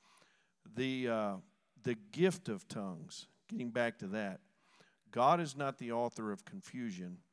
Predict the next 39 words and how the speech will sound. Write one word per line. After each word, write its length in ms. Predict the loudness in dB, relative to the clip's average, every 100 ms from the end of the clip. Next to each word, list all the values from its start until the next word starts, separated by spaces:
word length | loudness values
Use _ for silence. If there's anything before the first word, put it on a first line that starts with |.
| _ _ _ _ _ _ -20 -10
and 120 | -6
there 100 | -4
won't 260 | -2 -2 0
ever 200 | 0 -2
be 200 | -2 -4
any 160 | -4
confusion. 680 | -6 -8 -8 -4 -2 -2 -4
And 140 | -2 -4
then 140 | -4
a 120 | -4 -2
lot 220 | 2 2
of 120 | 0
times 380 | -4 -4 -6 -4
you'll 160 | -2
see 240 | -2 -4 -4
the 160 | -4
whole 260 | -2 0 0
atmosphere 680 | -2 -4 -8 -10 -8 -8 -8
change 480 | -6 -6 -4 -4 -6
in 140 | -6
the, 120 | -6 -8 -8
in, 220 | -6 -6 -8 _ _ -6
in 120 | -4
the 80 | -2
tempo 500 | -2 -2 0 0 0
of 60 |
the 100 | -2
service. 640 | -2 0 0 -2 -6 -8 -12 -20 -20 _ -6
And, 320 | -4 -4 -6
and, 320 | -4 -2 -4 -6 -6
and 260 | -4 -4 -8 -20 _ -4
they 80 | 0
used 400 | 2 4 2 4
to 260 | 2 2 -4 -12 -16 -20 _ _ _ _
call 240 | -2 0 0
it 160 | -2
the 100 | -8
holy 360 | -4 -4 -4 -4
hush. 600 | -2 -2 -2 -8 -12